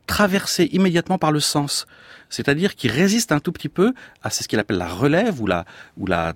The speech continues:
hum, transsubstantiation, c'est-à-dire le fait de, d'oublier progressivement qu'on est devant quelque chose d'écrit pour directement aller au sens. Donc Derrida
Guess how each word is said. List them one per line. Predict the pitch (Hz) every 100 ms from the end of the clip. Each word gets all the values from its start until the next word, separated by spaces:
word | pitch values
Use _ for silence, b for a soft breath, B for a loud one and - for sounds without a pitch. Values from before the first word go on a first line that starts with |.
| -
hum, | 82 80 - - 71 80 -
transsubstantiation, | - 151 147 139 - 110 - 98 - 233
c'est-à-dire | 170 107 95
le | 95
fait | 104 156
de, | 101 B B -
d'oublier | - 92 165 175 175
progressivement | - 123 113 - 139 147 131
qu'on | 104
est | 101
devant | 98 110
quelque | 101 98
chose | 101 92
d'écrit | 87 107 - 196 262 B B B _
pour | 131 - -
directement | 95 135 190 - 165 190
aller | 175 160
au | 139
sens. | - 120 117 - B B -
Donc | 95
Derrida | 117 135 175 190